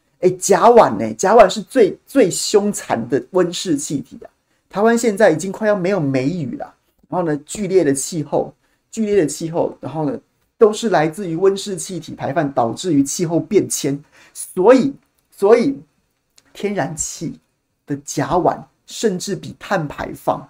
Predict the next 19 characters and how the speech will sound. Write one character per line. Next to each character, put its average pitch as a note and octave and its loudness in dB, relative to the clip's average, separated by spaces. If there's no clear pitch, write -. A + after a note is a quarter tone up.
恐 C3 -6
怕 E3 -2
对 E3 2
未 F#3 4
来 C3+ 4
的 C3+ 2
地 C#3+ -6
球， - -8
对 F#3 0
我 D3+ 0
们 B2+ -4
的 C3 -4
下 C#3 -4
一 C3 -4
代 C3+ 0
为 C3+ 2
祸， C#3 0
为 D3+ 2
祸 - -4